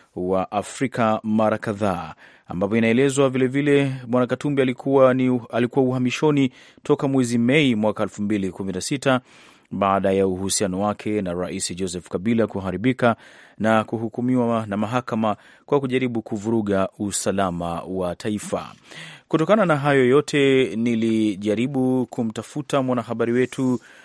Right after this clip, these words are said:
eh, Kahozi Kosha ambaye hii leo alikuwa akicheza pande hizo za mpakani na kushuhudia yale yote yalikuwa yakiendelea katika jaribio la Bwana Moise Katumbi,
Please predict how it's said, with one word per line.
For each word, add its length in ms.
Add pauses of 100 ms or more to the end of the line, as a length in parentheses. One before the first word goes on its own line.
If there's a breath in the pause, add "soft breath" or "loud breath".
(160 loud breath)
eh, 160
Kahozi 520
Kosha 400
ambaye 460
hii 180
leo 440 (300 loud breath)
alikuwa 880
akicheza 600
pande 320
hizo 420 (300 loud breath)
za 280
mpakani 800
na 240
kushuhudia 600
yale 200
yote 200
yalikuwa 220
yakiendelea 560 (320 loud breath)
katika 260
jaribio 640
la 180
Bwana 220
Moise 340
Katumbi, 540